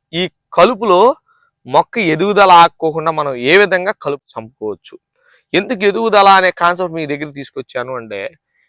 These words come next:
మనం వేసేదే వేసవికి వస్తుంది. మనం ఒక్క రోజు పోయినా సరే, రేపు మన పంట దిగుబడి మీద అయితే మాత్రం దాని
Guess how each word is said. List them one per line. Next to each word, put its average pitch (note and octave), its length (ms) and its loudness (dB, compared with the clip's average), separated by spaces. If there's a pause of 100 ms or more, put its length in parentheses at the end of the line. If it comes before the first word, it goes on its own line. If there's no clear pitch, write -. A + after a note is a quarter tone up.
(160)
మనం C#3+ 200 0
వేసేదే F#3 500 0
వేసవికి D3 540 -2
వస్తుంది. G2+ 440 -14 (260)
మనం D#3+ 240 -2
ఒక్క - 240 -6
రోజు F3+ 480 -2 (140)
పోయినా D3+ 200 -2
సరే, D3+ 440 -4 (360)
రేపు C3+ 440 -4
మన C3+ 140 -8
పంట E3 400 -8
దిగుబడి D#3+ 540 -4
మీద D3+ 160 -6
అయితే C3 180 -8
మాత్రం B2 300 -12
దాని B2 120 -12